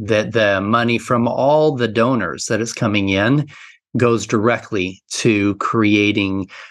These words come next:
programs of healing, to expanding the safe houses, to helping to pay for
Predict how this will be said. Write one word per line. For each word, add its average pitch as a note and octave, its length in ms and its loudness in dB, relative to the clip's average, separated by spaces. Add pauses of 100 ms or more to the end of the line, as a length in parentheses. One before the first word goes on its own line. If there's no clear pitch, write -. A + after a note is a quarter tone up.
(140)
programs A2+ 840 0
of G2+ 160 0
healing, B2+ 720 0
to G2+ 220 -2
expanding G2+ 560 -2
the F#2 80 -4
safe A#2 340 0
houses, G#2 640 -2
to G2+ 200 -4
helping G2 360 -2
to A#2 60 -4
pay G#2 300 -2
for G2 460 0